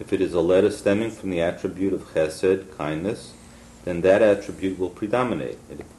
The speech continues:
If it is a letter of Gevurah, sev-, severity, a different attribute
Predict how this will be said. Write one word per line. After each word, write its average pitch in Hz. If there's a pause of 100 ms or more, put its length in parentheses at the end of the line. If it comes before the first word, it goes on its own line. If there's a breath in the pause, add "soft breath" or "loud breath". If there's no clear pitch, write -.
(140)
If -
it 92
is 82
a 87
letter 87
of 92
Gevurah, 87
sev-, 78 (120)
severity, 85 (440 loud breath)
a 92
different 131
attribute 76